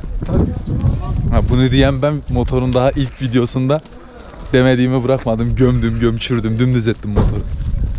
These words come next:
Speaker 2: Bakın burası da şöyle. Dev gibi bir yer.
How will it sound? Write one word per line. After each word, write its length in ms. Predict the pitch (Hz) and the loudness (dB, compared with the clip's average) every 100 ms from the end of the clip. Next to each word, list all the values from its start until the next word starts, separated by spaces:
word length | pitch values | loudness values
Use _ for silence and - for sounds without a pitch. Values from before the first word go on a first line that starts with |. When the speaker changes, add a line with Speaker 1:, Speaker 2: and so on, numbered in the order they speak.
| - - - - - - - - - - - - - - - | -8 -12 -10 -10 -8 -10 -12 -14 -14 -10 -8 -4 -4 -4 -6
Speaker 2:
Bakın 220 | - 107 - - - | -8 -8 -10 -8 -6
burası 340 | 113 107 - 123 | -6 -8 -8 -8
da 80 | |
şöyle. 320 | 113 113 98 95 - - - - - - - 101 | -6 -4 -4 -6 -12 -14 -14 -14 -16 -18 -10 -2
Dev 220 | 107 95 | -2 0
gibi 260 | 92 110 | 0 0
bir 60 | 113 | 0
yer. 120 | 92 | 0